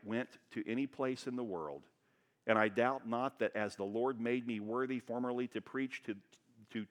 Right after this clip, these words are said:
two excellent princesses, uh, princes,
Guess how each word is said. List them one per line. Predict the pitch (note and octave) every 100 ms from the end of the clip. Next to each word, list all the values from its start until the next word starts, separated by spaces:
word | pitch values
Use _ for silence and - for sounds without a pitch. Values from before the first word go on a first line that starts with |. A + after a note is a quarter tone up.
| -
two | D3 D3+ D3+
excellent | C3 C3 - C3+ B2+
princesses, | - C3 C3+ C#3 - C#3 C3+ - - - _ _ _ _ _ _ _ -
uh, | G#2 F2+
princes, | C3+ D3 D3+ D3 -